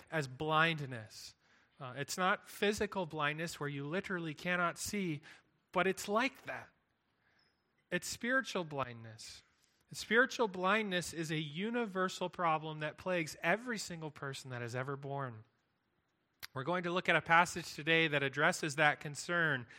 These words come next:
and it describes this problem of spiritual blindness in, in different ways. In fact, God's gonna give us a few different pictures of it. Spiritual blindness is equivalent to having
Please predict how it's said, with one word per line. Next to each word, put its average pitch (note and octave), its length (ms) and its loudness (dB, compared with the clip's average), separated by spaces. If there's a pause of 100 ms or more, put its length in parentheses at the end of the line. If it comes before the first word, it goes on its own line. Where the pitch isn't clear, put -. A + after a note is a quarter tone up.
(280)
and C#3+ 100 4
it E3 120 2
describes F#3+ 640 6
this E3+ 180 -4
problem F#3 420 4
of D3+ 160 -4
spiritual F#3 520 -4
blindness D#3 680 -2
in, D3 580 -10
in C3+ 80 -8
different F3 300 -2
ways. E3 300 2
In C#3+ 80 -10
fact, E3+ 320 2
God's F3 300 4
gonna E3 160 -4
give F#3 200 -2
us F#3+ 140 -2
a E3+ 60 -4
few F#3+ 180 -8
different E3 280 -6
pictures E3 420 -4
of B2+ 120 -4
it. A#2+ 140 -8 (320)
Spiritual G3+ 480 2
blindness F3+ 580 2
is D#3+ 120 -6
equivalent F#3+ 500 -4
to E3+ 100 0
having F3+ 320 0